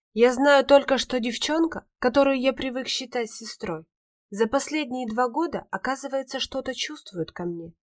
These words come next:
Я знаю, что сам испытываю то, чего быть не должно. Ясно? Я сбит с толку от того, что всякий раз, когда вижу этого парня,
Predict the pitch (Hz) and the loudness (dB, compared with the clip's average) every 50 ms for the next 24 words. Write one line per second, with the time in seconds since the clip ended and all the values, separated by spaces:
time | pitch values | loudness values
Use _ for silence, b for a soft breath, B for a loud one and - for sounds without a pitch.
0 | _ _ 208 233 247 247 262 294 302 302 285 - - - 277 - - - 302 302 | _ _ 2 2 2 2 2 -2 -2 -2 -4 -4 -4 -6 -6 -6 -4 -4 -2 -2
1 | 311 294 - - 220 - - - 262 240 226 233 214 202 220 220 208 _ - 302 | -2 -4 -6 -10 -14 -14 -12 -12 -12 -8 -6 -6 -4 -2 -2 -4 -4 _ -10 -10
2 | 311 320 _ _ - - 226 214 240 240 214 233 294 277 - 226 220 208 214 226 | -10 -10 _ _ -8 -6 -2 0 0 0 0 0 -4 -4 -2 -2 -2 0 0 -2
3 | 226 226 214 214 208 185 160 - _ _ - 185 180 190 240 277 302 294 - - | -2 -2 -2 -2 -2 -2 -4 -6 _ _ -12 -10 0 2 4 4 4 0 -2 -8
4 | 202 - - _ _ _ _ 185 190 214 220 214 208 202 226 226 - - - _ | -10 -10 -12 _ _ _ _ 0 0 2 2 2 -2 -4 -4 -6 -8 -12 -12 _
5 | - 247 226 214 196 208 - - - 196 190 190 - 202 196 220 220 220 - - | -2 0 0 0 -4 -6 -10 -10 -8 -8 -10 -8 -8 -8 -8 -8 -8 -8 -10 -12
6 | 180 - - 208 202 208 - 220 214 208 190 - - - 190 185 185 190 196 196 | -12 -10 -10 -10 -10 -6 -6 -4 -4 -4 -6 -6 -10 -14 -14 -12 -8 -8 -8 -6
7 | 214 214 196 185 180 - - 196 190 202 180 180 170 175 - 247 277 277 262 214 | -6 -8 -6 -8 -8 -8 -8 -8 -8 -8 -12 -12 -14 _ -8 -8 -8 -6 -8 -10
8 | - | -12